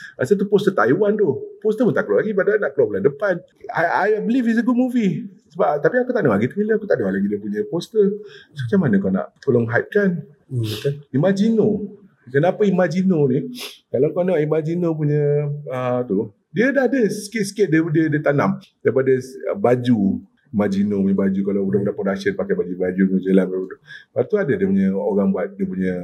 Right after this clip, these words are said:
Speaker 1: poster je, trailer dia. So, ada benda yang dia tu. Dan tiga minggu, empat minggu sebelum, dia dah panggil, ah, kritik-kritik ni datang tengok, bawa-bawa fan dan mula spread. So, at least you give the Imagino a chance. Ah, dan it work.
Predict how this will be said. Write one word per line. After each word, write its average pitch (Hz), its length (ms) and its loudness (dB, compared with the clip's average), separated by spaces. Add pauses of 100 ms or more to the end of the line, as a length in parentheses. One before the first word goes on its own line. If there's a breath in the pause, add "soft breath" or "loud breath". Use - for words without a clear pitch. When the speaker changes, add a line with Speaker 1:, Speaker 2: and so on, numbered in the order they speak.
(600)
Speaker 1:
poster - 400 0
je, 180 180 -2
trailer 90 460 0
dia. 92 240 0
So, 202 160 -4
ada 208 140 -2
benda 175 280 -2
yang 143 220 2
dia 127 140 2
tu. 107 260 -4 (280 loud breath)
Dan 127 200 0
tiga 165 220 -2
minggu, 196 420 2
empat - 100 -2
minggu 180 220 -2
sebelum, 202 260 0
dia 165 140 0
dah 127 140 -2 (260)
panggil, 110 560 2
ah, 98 560 -2 (180)
kritik-kritik 117 600 0
ni 104 100 2
datang 101 300 2
tengok, 98 280 2
bawa-bawa 95 440 0 (260)
fan 87 300 -4
dan 123 180 0
mula 127 300 0 (420)
spread. - 380 -6 (340 loud breath)
So, - 220 -2
at 135 140 2
least 190 300 2
you 165 160 2
give 151 240 -2
the 131 120 -2
Imagino 143 600 2
a 143 120 -4
chance. - 480 -10
Ah, 85 260 -10
dan 156 220 0
it 175 100 2
work. 196 300 2